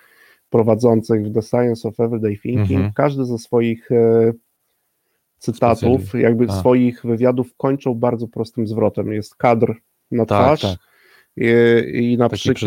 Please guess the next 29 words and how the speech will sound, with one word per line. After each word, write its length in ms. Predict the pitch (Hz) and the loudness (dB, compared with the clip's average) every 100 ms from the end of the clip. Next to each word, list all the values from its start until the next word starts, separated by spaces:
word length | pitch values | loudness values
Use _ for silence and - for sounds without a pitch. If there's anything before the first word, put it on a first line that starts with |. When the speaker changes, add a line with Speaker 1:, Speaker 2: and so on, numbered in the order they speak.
| 120 | 2
Speaker 2:
przedstawienie 240 | 113 104 104 | 2 0 2
Speaker 1:
tak, 180 | 110 101 | 2 2
Speaker 2:
jakby 100 | 92 | 0
Speaker 1:
tak. 180 | 110 104 | -2 -2
Speaker 2:
trochę. 160 | 87 90 | -8 -14
Speaker 1:
John 260 | 127 117 151 | -8 0 0
Speaker 2:
Mhm. 60 | 151 | 0
Speaker 1:
Fowke 400 | 131 120 117 156 175 | 0 0 -2 -8 -8
kończy 320 | - 131 127 117 | -6 -6 -6 -8
go 100 | 117 | -8
tak, 260 | 107 113 | -8 -6
a 40 | 120 | -4
ja 120 | 123 | -2
bym 120 | 127 | -4
chciał, 220 | - 120 | -6 -6
żeby, 200 | 120 120 | -6 -8
chciał 340 | - - 123 123 | -8 -2 0 2
nam 220 | 127 117 | 0 0
zaproponować, 760 | 107 - 104 107 107 107 113 | -4 -6 -8 -6 -6 -4 -4
żebyśmy 320 | 110 110 - 117 | -6 -10 -10 -12
spróbowali 580 | - 117 113 113 113 | -10 -6 -4 -2 -2
to 100 | 110 | -2
dokończyć 540 | 110 113 113 107 - - | -6 -6 -4 -6 -8 -6
również 340 | 170 147 123 | -2 0 -2
w, 20 | |
w 240 | 120 123 123 | -2 -4 -2
języku 420 | 123 117 120 117 | -2 -2 -4 -4
angielskim. 640 | 113 104 101 - 131 147 - | -2 -2 -4 -4 -6 -4 -4
Speaker 2:
No. 340 | 98 90 98 | -6 -4 -6